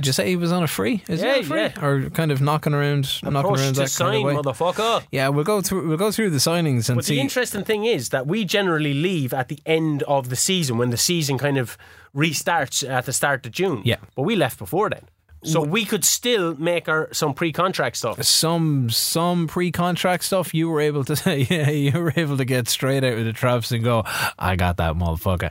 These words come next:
Speaker 2: Yeah.
Speaker 1: Yeah,
Speaker 2: 'Cause I said it to
Speaker 1: boy.
Speaker 2: you yesterday. I was like, "I have one guy that I'm definitely gonna get."
Speaker 1: Yeah,
Speaker 2: His name
Speaker 1: and
Speaker 2: has popped up all over F M Twitter.
Speaker 1: Yeah, to be fair, it had, and it has, and there was two or three others. You see, there was two or three others that I was,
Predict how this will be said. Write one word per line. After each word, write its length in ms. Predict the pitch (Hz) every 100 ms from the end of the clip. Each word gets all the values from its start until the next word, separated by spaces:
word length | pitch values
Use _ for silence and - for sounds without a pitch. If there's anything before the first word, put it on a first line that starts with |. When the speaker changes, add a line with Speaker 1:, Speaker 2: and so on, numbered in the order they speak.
| -
Speaker 2:
Yeah. 240 | 123 139 123
Speaker 1:
Yeah, 640 | 131 135 131 120 107 87
Speaker 2:
'Cause 120 | 110
I 40 |
said 220 | 160 175 135
it 60 |
to 40 | 95
Speaker 1:
boy. 120 | -
Speaker 2:
you 80 | 139
yesterday. 420 | 151 - 123 113
I 20 |
was 80 | 110
like, 140 | 117
"I 20 |
have 100 | 117
one 200 | 113 127
guy 160 | 120 120
that 120 | 110
I'm 100 | 107
definitely 360 | 98 113 131 107
gonna 140 | 107
get." 200 | 104 101 -
Speaker 1:
Yeah, 280 | 95 98 98
Speaker 2:
His 100 | 127
name 220 | 135 110
Speaker 1:
and 60 | 123
Speaker 2:
has 120 | 131
popped 340 | - 180 175 170
up 180 | 147
all 280 | 156 170 202
over 260 | 196 180 160
F 200 | 156 151
M 120 | 156
Twitter. 380 | 139 147 104 101 -
Speaker 1:
Yeah, 320 | 101 98 98
to 100 | -
be 140 | 117 98
fair, 320 | 110 104 98
it 180 | 110 107
had, 400 | 120 117 110 101 -
and 140 | 117
it 80 | 107
has, 320 | 113 113 107
and 180 | 98 127
there 80 | 131
was 180 | 135 120
two 200 | 165 170
or 80 | 156
three 240 | 156 143
others. 400 | 147 143 120 - - - - -
You 120 | 156
see, 120 | 135 196
there 100 | 190
was 140 | 190
two 160 | - 254
or 80 |
three 220 | - 196 190
others 320 | 185 160 123
that 160 | 139
I 60 | 135
was, 260 | 135 131